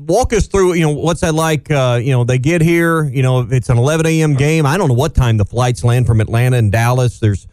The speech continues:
you know, that's where most of the connectors come into X N A. You know,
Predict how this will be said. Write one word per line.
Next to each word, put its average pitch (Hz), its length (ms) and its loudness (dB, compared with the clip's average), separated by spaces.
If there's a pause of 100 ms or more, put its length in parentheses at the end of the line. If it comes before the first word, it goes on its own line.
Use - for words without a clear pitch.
(260)
you 101 60 -6
know, 117 40 0
that's 127 120 -2
where 135 120 2
most 127 320 0
of 123 60 0
the 113 80 0
connectors 120 520 0
come 127 200 0
into 120 180 2
X 139 260 -2
N 113 120 2
A. 135 240 2
You 117 160 2
know, 113 200 2